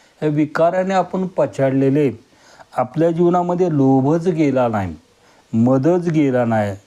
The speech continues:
अहंकारच गेला नाही, दंभच गेला नाही, तर आपण काय सत्य वागणार आहोत, सत्य बोलणार आहोत? ह्या विकारावर आपल्या जीवनामध्ये विजय मिळवावा लागेल,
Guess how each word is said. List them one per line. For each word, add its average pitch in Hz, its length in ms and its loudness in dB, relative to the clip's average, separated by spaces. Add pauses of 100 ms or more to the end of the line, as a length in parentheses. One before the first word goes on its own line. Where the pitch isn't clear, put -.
(280)
अहंकारच 123 720 -2
गेला 123 400 -4
नाही, 95 220 -8
दंभच 123 560 -2
गेला 117 380 -4
नाही, 95 300 -6 (520)
तर 165 100 -4
आपण 165 300 -4
काय 185 340 -2
सत्य 156 720 -2 (220)
वागणार 117 500 -2
आहोत, 107 240 -4
सत्य 113 380 -10
बोलणार 117 460 -4
आहोत? 110 240 -2 (520)
ह्या 160 280 0
विकारावर 160 720 0
आपल्या 147 300 0
जीवनामध्ये 135 560 -2
विजय 120 440 -4
मिळवावा 104 500 -4
लागेल, 95 340 -6